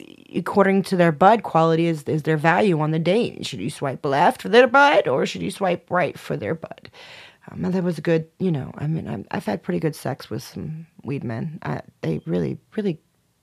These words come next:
good. I mean, better than the ones that are professional. <laughs> Weed men are good.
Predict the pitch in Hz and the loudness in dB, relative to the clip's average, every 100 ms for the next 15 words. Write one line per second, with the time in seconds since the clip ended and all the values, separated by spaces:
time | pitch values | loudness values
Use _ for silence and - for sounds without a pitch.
0 | _ - 214 170 - 156 156 147 - 170 | _ -10 -8 -10 -8 -6 -6 -6 -6 -6
1 | 170 160 147 - _ - - - _ _ | -4 -4 -6 -10 _ -20 -20 -20 _ _
2 | - 180 165 156 160 151 156 160 - 214 | -6 -4 -4 -6 -6 -6 -6 -6 -2 0
3 | 175 165 185 _ 254 - 294 - 285 - | 0 -2 -2 _ 0 8 8 8 2 4
4 | 262 _ _ _ - - - - - 196 | 0 _ _ _ -10 -10 -10 -12 0 2
5 | 190 175 180 - 151 156 170 - | 2 0 -4 -6 -8 -6 -8 -8